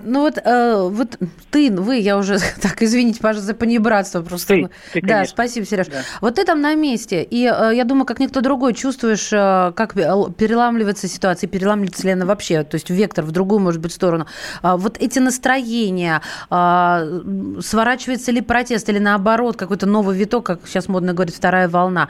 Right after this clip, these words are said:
Speaker 1: Вот в этом плане как?
Speaker 2: Э, вы знаете, я не чувствую, что протест сворачивается, но единственное, что, конечно, очень много людей пострадало,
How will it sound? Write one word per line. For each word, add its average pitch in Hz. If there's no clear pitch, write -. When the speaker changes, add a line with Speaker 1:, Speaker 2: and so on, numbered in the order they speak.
Speaker 1:
Вот 185
в 208
этом 170
плане 151
как? 151
Speaker 2:
Э, 160
вы 160
знаете, 226
я 226
не 226
чувствую, 214
что 185
протест 175
сворачивается, 196
но 185
единственное, 190
что, 185
конечно, 185
очень -
много 165
людей 165
пострадало, 165